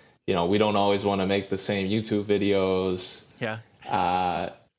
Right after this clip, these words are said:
Speaker 1: so that, that was actually really difficult at first. Um, and then we were just kind of, I reached a certain point where I'm like, you know,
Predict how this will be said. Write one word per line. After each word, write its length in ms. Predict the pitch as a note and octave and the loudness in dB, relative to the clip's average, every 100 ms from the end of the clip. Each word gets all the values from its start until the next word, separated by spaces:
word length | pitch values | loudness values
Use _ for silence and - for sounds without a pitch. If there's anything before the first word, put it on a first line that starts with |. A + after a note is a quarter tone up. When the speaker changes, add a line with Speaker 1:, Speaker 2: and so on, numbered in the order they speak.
| _ | _
Speaker 1:
so 300 | - A2+ G2 | -2 0 2
that, 460 | F#2 C#3 C#3+ - A#2+ | 2 2 2 0 0
that 220 | B2 E3+ | 2 4
was 300 | C3+ A2 G#2 | 2 0 -2
actually 400 | A2+ C3 C3 G2 | -2 -2 -2 -4
really 280 | G2 G#2+ G2 | 0 0 0
difficult 520 | G2+ G#2 F#2+ F#2 E2 | -2 -6 -6 -4 -4
at 140 | D#2+ - | -4 -6
first. 600 | E2+ E2 D2+ - - - - - | -4 -4 -4 -6 -6 -12 -20 -14
Um, 560 | - F2+ E2+ E2 E2 D2 - _ _ - _ - | -6 -4 -2 -4 -6 -10 -20 _ _ -20 _ 0
and 100 | G3+ | 2
then 180 | A#3+ A3 | 4 4
we 100 | G#3+ | 2
were 60 | |
just 180 | G3+ G3 | 2 0
kind 140 | F#3 D#3 | 0 0
of, 160 | B2+ - | 0 2
I 80 | C3 | 2
reached 420 | C3 D3 C#3 - | 2 0 0 -2
a 60 | A#2 | 0
certain 340 | B2 G2+ G#2 | 0 -2 -6
point 340 | A2+ G#2 F#2+ | -6 -6 -4
where 240 | F#2 F#2+ G2 | -4 -2 -2
I'm 140 | F#2+ | -4
like, 240 | E2+ F2+ - | -4 -6 -4
you 80 | A2+ | -4
know, 420 | A2 G#2+ G#2 | 0 0 -2